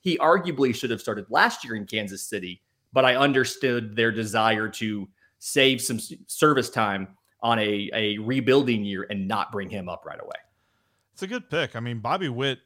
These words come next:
Speaker 2: there, there's no weakness in his game. Like you said, all the different accolades and things like that. And if you ask a scout who's watched him play at any level, they've given you grades of, like, seventies across the board. Like, I think the lowest grade he's got anywhere, at least on his future grades, is, like, a sixty.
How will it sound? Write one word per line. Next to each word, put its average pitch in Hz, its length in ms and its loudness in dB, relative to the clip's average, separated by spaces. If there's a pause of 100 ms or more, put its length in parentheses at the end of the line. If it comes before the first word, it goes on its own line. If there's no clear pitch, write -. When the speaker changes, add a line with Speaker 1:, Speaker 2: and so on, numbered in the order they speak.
(120)
Speaker 2:
there, 135 300 -8
there's 139 260 -8
no 170 160 -4
weakness 120 540 -10
in 113 140 -8
his 107 200 -12
game. 104 520 -12
Like 127 220 -10
you 120 120 -6
said, 139 440 -6
all 131 260 -6
the 131 140 -6
different 117 340 -8
accolades 113 680 -8
and 104 120 -10
things 120 240 -10
like 104 200 -12
that. 120 280 -6 (300)
And 120 140 -8
if 120 140 -10
you 120 100 -8
ask 151 360 -8
a 131 100 -6
scout 131 420 -10
who's 113 220 -12
watched 117 340 -8
him 110 120 -8
play 120 240 -8
at 110 80 -10
any 110 240 -10
level, 131 400 -8
they've 107 420 -8
given 131 300 -8
you 113 160 -8
grades 113 500 -10
of, 104 60 -12
like, 104 180 -14
seventies 107 760 -10
across 113 340 -12
the 104 140 -20
board. 98 500 -12
Like, 98 260 -18 (380)
I 131 80 -12
think 160 220 -14
the 117 100 -10
lowest 131 340 -6
grade 131 200 -6
he's 117 160 -10
got 123 220 -6
anywhere, 120 440 -6
at 107 100 -10
least 113 220 -12
on 107 100 -12
his 104 140 -14
future 180 320 -12
grades, 107 280 -10
is, 104 120 -14
like, 101 140 -14
a 98 60 -20
sixty. - 420 -12